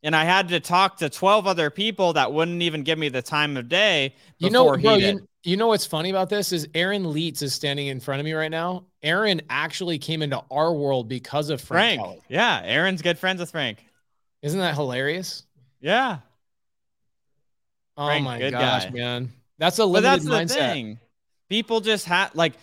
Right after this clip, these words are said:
Speaker 1: if you believe that nobody wants to help you, that's a bad attitude to have.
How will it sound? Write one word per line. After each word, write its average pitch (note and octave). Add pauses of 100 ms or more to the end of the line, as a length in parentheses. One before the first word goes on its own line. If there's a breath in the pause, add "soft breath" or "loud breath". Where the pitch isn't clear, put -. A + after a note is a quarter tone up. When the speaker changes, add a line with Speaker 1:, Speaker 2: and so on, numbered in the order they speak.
(280 loud breath)
Speaker 1:
if G3
you B3
believe F#3
that F3
nobody F3+
wants F#3
to D3+
help D#3
you, A#3 (340)
that's F#3
a F#3+
bad D#3+
attitude D3+
to B2+
have. A#2